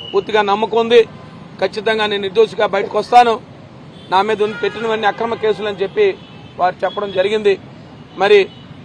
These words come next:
తప్పకుండా ఏది ఏమైనప్పటికీ కూడా ఈ ప్రభుత్వం చేస్తున్న చర్యలని, ఈ ప్రభుత్వం ఏర్పడిన దగ్గర నుంచి సుమారు పదిహేను నెలల కాలంగా జరుగుతున్న ప్రజా ఉపకార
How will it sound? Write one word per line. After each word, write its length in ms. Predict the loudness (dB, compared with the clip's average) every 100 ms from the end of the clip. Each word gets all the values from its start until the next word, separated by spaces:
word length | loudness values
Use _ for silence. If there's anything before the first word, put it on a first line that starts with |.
| -2 -2
తప్పకుండా 460 | -2 -4 2 6 6 2 -20 -20 -18 -4 0
ఏది 120 | 4 4
ఏమైనప్పటికీ 480 | 4 2 -2 -6 -2
కూడా 160 | 4 4 4 -4 -20 -20 -20 -6 -4
ఈ 40 | -2
ప్రభుత్వం 360 | -2 0 -2 -2
చేస్తున్న 300 | -6 -4 -8 -4
చర్యలని, 400 | -2 0 -2 -4 -12 -20 -20 -20 -20 -20 -20 -20 -14 -6
ఈ 40 | -2 0
ప్రభుత్వం 340 | 0 0 2
ఏర్పడిన 380 | 2 2 -2 -2 0
దగ్గర 180 | 0 0
నుంచి 220 | -2 -2 -4 -8 -20 -18 -8
సుమారు 240 | 0 2 2
పదిహేను 280 | 2 4 2 0
నెలల 180 | -2 2
కాలంగా 280 | 2 2 0 2
జరుగుతున్న 360 | 0 0 0 0 -2 -18 -18 -18 -18 -8 -2
ప్రజా 200 | 2 2
ఉపకార 320 | 2 4 4